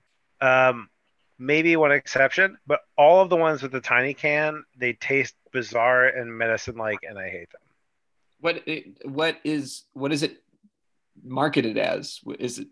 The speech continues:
Speaker 2: besides it being a different shape?
Speaker 1: It's a different shape, and I think they're, like, combo flavors, which is that, that, that come in the skinny can,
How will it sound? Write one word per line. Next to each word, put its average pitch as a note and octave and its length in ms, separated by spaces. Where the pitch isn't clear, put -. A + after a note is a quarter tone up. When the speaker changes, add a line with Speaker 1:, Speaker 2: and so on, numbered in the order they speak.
Speaker 2:
besides A#2+ 420
it A#2+ 160
being A#2 160
a A2+ 60
different - 280
shape? - 340
Speaker 1:
It's C3 200
a D3 40
different F3+ 280
shape, E3 480
and C#3+ 180
I C3 120
think F3 220
they're, G#3+ 120
like, C#3+ 260
combo A#2 500
flavors, G2+ 580
which A2+ 160
is G#2+ 120
that, A#2+ 120
that, A2 200
that A2 140
come A2 240
in G2+ 120
the G2 200
skinny G2 340
can, - 320